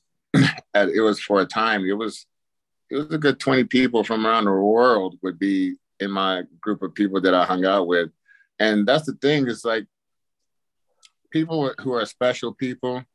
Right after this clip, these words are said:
you gotta keep, you gotta make sure you keeping special people around you. 'Cause a lot of times,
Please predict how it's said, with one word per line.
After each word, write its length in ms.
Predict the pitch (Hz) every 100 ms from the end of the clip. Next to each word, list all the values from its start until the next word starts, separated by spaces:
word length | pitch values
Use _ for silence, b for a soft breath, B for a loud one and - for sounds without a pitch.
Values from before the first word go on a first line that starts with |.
| _ _ _ _ _ _ _
you 120 | - 113
gotta 180 | 117
keep, 340 | 107 - 120 - _
you 100 | 107
gotta 200 | 120 113
make 200 | 113 104
sure 280 | - 120 113
you 140 | 107
keeping 400 | 104 113 104 101
special 380 | 95 - 107 101
people 360 | 82 107 92 92
around 300 | 104 98 80
you. 120 | 80
'Cause 160 | - 90
a 40 |
lot 160 | 110 127
of 140 | 110
times, 320 | 113 110 104